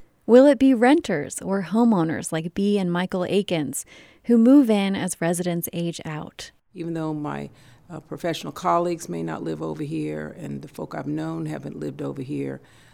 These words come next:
Speaker 2: um, and ask us continuously today, "Why do we live over here?"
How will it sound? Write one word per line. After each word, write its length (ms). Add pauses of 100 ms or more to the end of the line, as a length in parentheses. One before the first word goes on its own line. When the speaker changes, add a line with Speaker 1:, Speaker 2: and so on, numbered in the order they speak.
(160)
Speaker 2:
um, 480 (520)
and 220 (100)
ask 320
us 140
continuously 760
today, 360
"Why 240
do 160
we 100
live 300
over 240
here?" 420